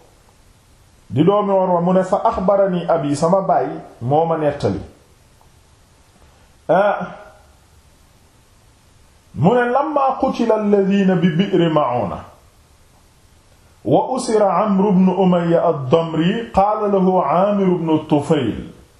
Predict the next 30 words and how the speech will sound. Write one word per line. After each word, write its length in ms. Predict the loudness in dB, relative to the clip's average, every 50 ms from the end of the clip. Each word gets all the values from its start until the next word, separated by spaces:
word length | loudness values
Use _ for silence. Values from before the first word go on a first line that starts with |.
| _ _
"Man 220 | -2 0 0 0 0
hadha?" 520 | 0 0 0 0 -2 -2 -2 -2 -2 -4 -6 -12 -20 -20 -20 -20 -20 -20 -20 -20 _ _ _ _ _ _ _ _ _ _ _ _ _ _ _ _ _ _ _ _ _ _ _ _ _ _ -20 _ _ _ _ _ _ -2
Mu 180 | 0 2 2 2
ne 120 | 2 0 -2
bi 120 | -2 0
nga 120 | 0 0 0
xamante 500 | 0 0 0 0 0 -2 -2 -2 -2 -2 0
ne 120 | 2 2
nii 280 | 2 2 2 0 -2 -2
ci 100 | -2 0
lañu 360 | 0 0 0 0 0 0 2
jàpp 300 | 0 0 0 -2 -4 -6 -6 -2 0
prisonnier, 680 | 0 2 2 2 2 2 0 0 -2 -4 -6 -6 -2 0
ci 80 | 0 0
lañu 280 | 0 0 0 2 2 2
rey 320 | 2 0 -2 -2 -2 -2
ñi 140 | 0 2 2
nga 100 | 0 0
xam 240 | 0 0 0 0 0
ne 120 | 0 2
ñoom 240 | 2 2 2 2 0
lañ 120 | 0 0 2
rey 160 | 2 2 2 0
Bi'r 300 | 0 -2 0 0 0 0
Ma'una. 540 | 2 0 0 0 0 -2 -2 -4 -4 -6 -10 -14 -18 -20 _ _ _ _ _ _ _ _ _ _ _ _ _ _ _ _ _ _ _ _ _ _ _ _ _ _ _ _ _ _ _ -20 -20 -20 _ _ _ -20 _ -20 _ _ _ _ -20 -20 _ _ _ -20 _ -2
Ci 120 | -2 0
saxaaba 500 | 0 0 0 0 0 0 0 0 0 0
yi 80 | 0 0
radiyallahu 600 | 0 -2 -2 0 0 0 0 0 0 0 0 0
anhum, 180 | 0 -2 -2